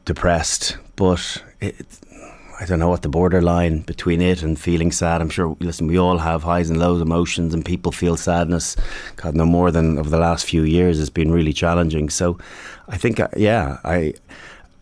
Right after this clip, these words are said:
l-, like you said, I, I'm, I'm pretty level on my emotions. So as much as I was, I found it difficult, I was never,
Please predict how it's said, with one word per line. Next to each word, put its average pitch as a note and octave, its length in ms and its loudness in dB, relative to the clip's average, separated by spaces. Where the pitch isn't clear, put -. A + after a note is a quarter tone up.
l-, E2+ 220 0
like G2 260 0
you G2+ 100 4
said, F2 380 2
I, E2 140 -2
I'm, F#2+ 240 2
I'm F#2+ 100 0
pretty A#2 440 2
level F2+ 520 2
on F2 220 4
my F2 160 4
emotions. D#2+ 720 0
So E2 320 2
as F2+ 140 0
much B2 280 2
as F2 140 2
I E2+ 80 4
was, D#2 360 -2
I - 60 -8
found E2+ 380 2
it C#2+ 140 -2
difficult, E2+ 400 0
I E2+ 60 4
was D#2 120 2
never, F2 500 2